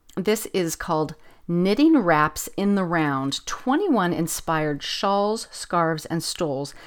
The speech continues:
And it's by Andrea, hmm, it's gonna be hard to pronounce, um, Brauneis, maybe, B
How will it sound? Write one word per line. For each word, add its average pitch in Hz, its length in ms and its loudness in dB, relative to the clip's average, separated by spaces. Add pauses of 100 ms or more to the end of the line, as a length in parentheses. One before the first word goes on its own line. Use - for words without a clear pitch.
(260)
And 180 140 -2
it's 175 160 -4
by 160 300 -2
Andrea, 220 560 2 (220)
hmm, 185 360 2 (320)
it's 180 140 -8
gonna 185 120 0
be 170 80 -2
hard 180 140 2
to - 60 -14
pronounce, 170 400 4 (420)
um, 170 260 0 (680)
Brauneis, 156 800 2
maybe, 147 300 -2
B 185 420 -2